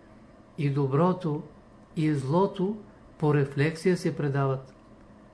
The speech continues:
Всяко влияние се предава неизбежно,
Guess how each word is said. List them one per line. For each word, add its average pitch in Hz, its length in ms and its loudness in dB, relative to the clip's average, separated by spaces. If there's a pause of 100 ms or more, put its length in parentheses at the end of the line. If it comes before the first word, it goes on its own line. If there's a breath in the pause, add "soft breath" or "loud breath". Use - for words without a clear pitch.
(240)
Всяко 214 500 4
влияние 208 580 4
се 165 240 -2
предава 165 440 2
неизбежно, 147 760 0